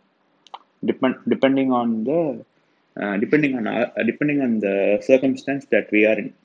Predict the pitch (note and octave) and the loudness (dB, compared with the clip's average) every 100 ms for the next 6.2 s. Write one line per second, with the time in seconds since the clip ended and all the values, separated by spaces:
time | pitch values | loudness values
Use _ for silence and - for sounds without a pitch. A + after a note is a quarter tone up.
0 | _ _ _ - A#2 G#2 C#3 D3+ A2+ - | _ _ _ -8 0 2 4 4 2 0
1 | G2 - A2 - B2 A#2 D3 D3+ C3 G#2 | -2 0 -2 0 -2 2 2 4 0 0
2 | A2 A2+ C3 - - A#2+ G#2+ - A#2 G2+ | 0 0 0 -10 -4 -2 -2 -2 -2 0
3 | G#2 - - _ _ - D3 D3 D#3+ D#3+ | 0 -2 -10 _ _ -2 0 2 2 2
4 | D#3 C#3 C3+ _ - C3 C3 A#2+ A#2 A#2+ | 2 0 -2 _ -2 2 4 4 2 -2
5 | A#2+ A#2+ A2+ C3+ A#2+ G2 G2+ A2 A2+ A2+ | -4 -4 -2 2 2 2 -2 -4 0 0
6 | G#2 G#2 | 0 -4